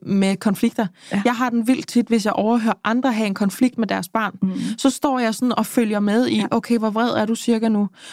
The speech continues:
Speaker 1: Hvor meget har du skruet op på nu? Hvor meget er du sådan ved at tabe brikkerne nu? Og hvornår er det der, hvor du bare sådan trækker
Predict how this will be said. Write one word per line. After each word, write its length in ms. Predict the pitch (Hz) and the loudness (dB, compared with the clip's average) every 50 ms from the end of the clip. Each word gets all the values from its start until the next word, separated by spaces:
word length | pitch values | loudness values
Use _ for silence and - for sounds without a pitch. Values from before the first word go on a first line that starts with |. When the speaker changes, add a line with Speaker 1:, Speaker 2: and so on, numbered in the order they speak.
| - - - | -12 -4 -2
Speaker 1:
Hvor 120 | 196 220 | 0 0
meget 240 | 220 226 220 233 247 | 2 2 2 2 2
har 80 | 247 | 2
du 60 | 233 226 | 0 0
skruet 340 | - - - 226 220 202 | -2 -2 0 0 2 2
op 120 | 202 220 - - | 0 -2 -2 -2
på 140 | - 226 | -2 0
nu? 240 | 208 196 196 196 196 - - | 0 2 0 0 -2 -2 -2
Hvor 120 | 208 220 | -2 -2
meget 260 | 208 214 208 214 240 | 0 0 0 0 0
er 40 | 247 | 0
du 80 | 220 214 | 0 -2
sådan 360 | 202 - 220 214 208 190 190 - 190 | -2 0 0 0 0 -2 -4 -2 0
ved 80 | 233 220 | 0 0
at 100 | 208 - | 0 -2
tabe 300 | - - 220 226 226 _ - | -2 0 0 0 0 _ -4
brikkerne 360 | 214 208 202 - 220 214 202 | -4 -4 -2 0 0 0 0
nu? 220 | 196 196 202 202 - - - - - - | 2 2 0 0 -2 -6 -20 -18 -8 -4
Og 120 | - 214 | -4 -2
hvornår 340 | 214 220 220 220 226 220 170 | -2 0 0 0 0 0 0
er 120 | 196 208 | 0 -2
det 120 | 202 202 214 | -2 -2 -2
der, 120 | 220 202 | -2 -2
hvor 100 | 196 196 | -2 -2
du 80 | 202 190 | -2 -2
bare 200 | 196 202 202 202 | -2 -2 -2 -2
sådan 200 | - 220 214 196 _ _ _ _ _ - | -2 -2 -2 -2 _ _ _ _ _ -12
trækker 460 | - - 240 220 208 214 214 233 226 | -6 -2 -2 -2 -2 -2 -2 -4 -4